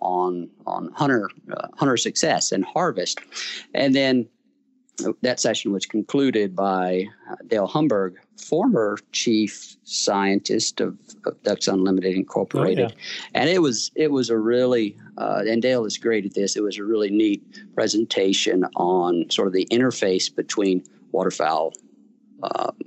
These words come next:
Speaker 1: hunters and then the habitat and, uh, and, and how those things are, relate to one another. And, uh, the, it spoke a lot about um, how each of those can affect one another, and really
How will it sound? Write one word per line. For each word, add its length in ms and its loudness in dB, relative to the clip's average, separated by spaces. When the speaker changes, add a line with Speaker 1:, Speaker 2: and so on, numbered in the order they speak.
Speaker 1:
hunters 800 0
and 240 2
then 260 2
the 80 2
habitat 720 0
and, 200 0
uh, 360 0
and, 200 2
and 120 0
how 220 2
those 300 2
things 440 0
are, 260 -2
relate 640 0
to 120 -2
one 260 -2
another. 540 0
And, 220 0
uh, 280 -4
the, 260 -2
it 400 -4
spoke 320 -2
a 60 2
lot 340 0
about 560 -2
um, 200 -8
how 220 -2
each 180 0
of 100 0
those 240 0
can 160 0
affect 420 -4
one 140 0
another, 440 2
and 200 2
really 240 2